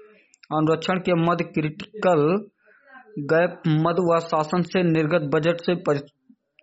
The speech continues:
परिसर को और सुंदर बनाया जा रहा है। आने वाले समय में विकास भवन पहुंचने वाले लोगों को यहां किसी आकर्षक पार्क में पहुंचने से जैसी अनुभूति होगी। परिसर में पहले से ही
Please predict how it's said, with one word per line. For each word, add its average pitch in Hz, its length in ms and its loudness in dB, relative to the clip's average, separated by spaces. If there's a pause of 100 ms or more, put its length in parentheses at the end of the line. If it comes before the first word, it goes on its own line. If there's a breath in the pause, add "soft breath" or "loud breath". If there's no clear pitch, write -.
(140)
परिसर 151 280 0
को 185 420 -2
और 170 120 4
सुंदर 160 300 0
बनाया 156 380 2
जा 175 100 2
रहा 175 200 0
है। 170 320 -2
आने 175 140 2
वाले 180 220 2
समय 170 300 0
में 175 140 2
विकास 160 300 0
भवन 160 260 0
पहुंचने 165 460 -2
वाले 156 260 2 (640 loud breath)
लोगों 160 320 2
को 190 480 0
यहां 160 340 0
किसी 170 320 -4
आकर्षक 151 640 -2
पार्क 156 240 0
में 170 140 2
पहुंचने 160 440 -2
से 156 180 -4 (280)
जैसी 151 460 -2
अनुभूति 151 480 -2
होगी। 147 500 0 (640 loud breath)
परिसर 160 460 -2
में 196 160 2
पहले 175 320 2
से 180 140 -2
ही 180 260 2